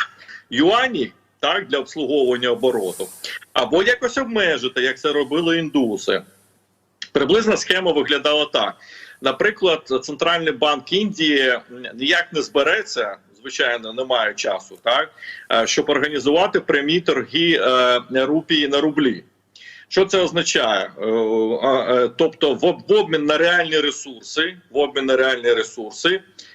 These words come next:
індуси дають їм рупії, але обміняти рупії навіть на рублі, ну, отак, в великих обсягах, ти не можеш. Е, на що індуси говорять, так, знаєте, дивлячись їм в очі:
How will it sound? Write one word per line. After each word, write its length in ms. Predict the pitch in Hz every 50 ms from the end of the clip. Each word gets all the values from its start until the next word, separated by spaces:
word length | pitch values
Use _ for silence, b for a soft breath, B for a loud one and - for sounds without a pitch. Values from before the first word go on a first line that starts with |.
| B B
індуси 580 | - 147 175 165 - 190 208 196 180 - 180 175
дають 540 | 120 147 147 151 156 170 160 147 - - 151
їм 260 | 139 123 113 104 - - _ -
рупії, 760 | 127 123 139 143 135 117 - - 139 147 170 190 202 208 208 _ _ _ _ _ _ _ _ -
але 280 | - 135 147 165 185
обміняти 640 | 185 165 151 135 160 170 170 175 165 156 - - 147
рупії 420 | 147 156 165 156 - - 147 139
навіть 400 | 131 143 151 143 143 139 131 -
на 80 | 143 139
рублі, 500 | 139 139 131 - - 240 254 262 254 254 _ _ _ _ _ _ _ -
ну, 140 | 135 147 147
отак, 380 | 139 - - 135 120 110 -
в 40 | 113
великих 520 | 104 127 160 156 160 147 - 127 117 - -
обсягах, 480 | 135 113 - - - 110 113 117 117
ти 180 | - 170 185 185
не 100 | 202 214
можеш. 580 | 208 208 196 165 127 101 - 98 - - - _ _ _ _ _ _ b b b b b b b b b b b
Е, 160 | - 117 127
на 100 | 131 160
що 500 | 160 - - 247 254 254 233 220 202 180 -
індуси 840 | 170 165 160 - 190 226 240 226 - - 196 185 175 170 160 147 131 - - 131 135 120 -
говорять, 680 | 156 165 165 175 175 175 160 156 147 147 - - - -
так, 180 | 143 135 - -
знаєте, 480 | 120 147 147 147 143 135 127 120 120 110
дивлячись 580 | 104 147 147 131 123 123 117 - - - -
їм 120 | 131 120 117
в 60 | 135
очі: 460 | 170 185 175 - - 156 143 135